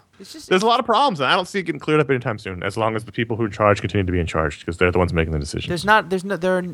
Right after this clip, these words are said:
Speaker 1: there are very few bright spots of things that are interesting. There's lots
Speaker 2: Just
Speaker 1: of bleh. There's lots
Speaker 2: Which
Speaker 1: of
Speaker 2: means that, doesn't mean there isn't, though. There are some good
Speaker 1: There's
Speaker 2: books.
Speaker 1: some, but there's a, there's a lot of meatloaf, basically.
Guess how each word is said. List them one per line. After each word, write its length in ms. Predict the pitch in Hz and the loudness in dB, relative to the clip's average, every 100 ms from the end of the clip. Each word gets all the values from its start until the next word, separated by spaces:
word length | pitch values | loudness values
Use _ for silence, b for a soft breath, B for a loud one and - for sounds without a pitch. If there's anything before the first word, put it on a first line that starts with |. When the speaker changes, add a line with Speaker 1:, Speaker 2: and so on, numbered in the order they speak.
| - | -6
Speaker 1:
there 180 | 165 165 | -2 0
are 40 | |
very 280 | 151 180 190 | 2 0 0
few 340 | - 165 160 - - 139 | -4 -10 -10 -12 -20 -12
bright 300 | - 131 135 | 0 2 2
spots 380 | - - 127 - | 0 2 4 2
of 80 | 131 | -4
things 320 | - 117 117 | -8 -8 -4
that 160 | 101 104 | 0 0
are 100 | 104 | 0
interesting. 680 | 110 104 98 85 - - - _ - | -4 -8 -6 -6 -8 -12 -16 _ -6
There's 240 | 127 117 | -6 -4
lots 240 | 107 175 160 | 0 4 4
Speaker 2:
Just 120 | - | 0
Speaker 1:
of 200 | 107 101 _ - 107 | -12 -14 _ -20 -16
bleh. 380 | 90 87 85 - - _ | -14 -12 -14 -18 -20 _
There's 160 | 131 131 | -12 -6
lots 100 | 175 | -2
Speaker 2:
Which 100 | 180 | 0
Speaker 1:
of 60 | 190 | 2
Speaker 2:
means 300 | 196 185 175 | 2 2 0
that, 180 | 165 - | -6 0
doesn't 200 | 175 170 | 2 4
mean 100 | 143 | 6
there 120 | 123 | 6
isn't, 240 | 135 110 | 4 0
though. 140 | 90 85 | -4 0
There 160 | 101 | 2
are 100 | 117 | 2
some 200 | 117 101 87 | 2 -2 -2
good 160 | 87 | -4
Speaker 1:
There's 140 | 92 - | -2 -4
Speaker 2:
books. 100 | - | -6
Speaker 1:
some, 220 | 196 196 - | -10 -12 -16
but 220 | 185 - | -16 -16
there's 160 | 185 190 | -16 -14
a, 80 | 190 | -8
there's 220 | 208 214 | -6 -2
a 60 | 240 | 4
lot 160 | 240 | 4
of 60 | 226 | 6
meatloaf, 500 | 233 165 113 - - | 2 2 2 0 -14
basically. 480 | - 95 - - - | -10 -8 -8 -12 -18